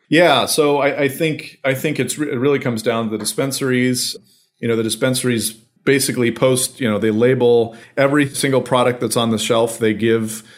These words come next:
the T H C value. You know, if, if you look online at the dispensaries, uh,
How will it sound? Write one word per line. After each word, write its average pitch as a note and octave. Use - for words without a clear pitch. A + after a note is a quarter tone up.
the A#2
T A#2
H A2+
C A#2+
value. A2+
You A2+
know, G#2+
if, G#2
if A#2
you A#2
look B2
online A2+
at A2
the A2+
dispensaries, G#2+
uh, G2